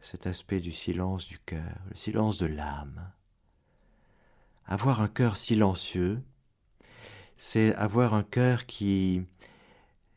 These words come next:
est un peu comme une réserve, vous voyez, un tabernacle au fond. C'est silencieux, un tabernacle, ça cause pas beaucoup, hein.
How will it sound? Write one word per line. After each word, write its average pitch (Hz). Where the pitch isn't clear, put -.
est -
un 110
peu 165
comme 113
une 104
réserve, 95
vous 76
voyez, 80
un 82
tabernacle 80
au 78
fond. 76
C'est -
silencieux, 117
un 87
tabernacle, -
ça -
cause -
pas -
beaucoup, -
hein. -